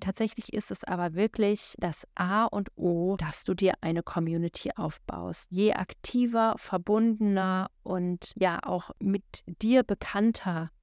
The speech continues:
die Community ist, desto eher werden deine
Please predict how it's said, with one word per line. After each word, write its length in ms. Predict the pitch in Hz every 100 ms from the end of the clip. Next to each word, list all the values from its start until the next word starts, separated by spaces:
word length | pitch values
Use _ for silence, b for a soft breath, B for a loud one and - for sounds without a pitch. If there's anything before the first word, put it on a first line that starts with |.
| - - -
die 80 |
Community 680 | - 190 190 185 190 - -
ist, 300 | - 170 -
desto 280 | 180 - 196
eher 420 | - 190 196 180
werden 440 | 170 156 170 170 175 _ _ _
deine 500 | 180 175 170 175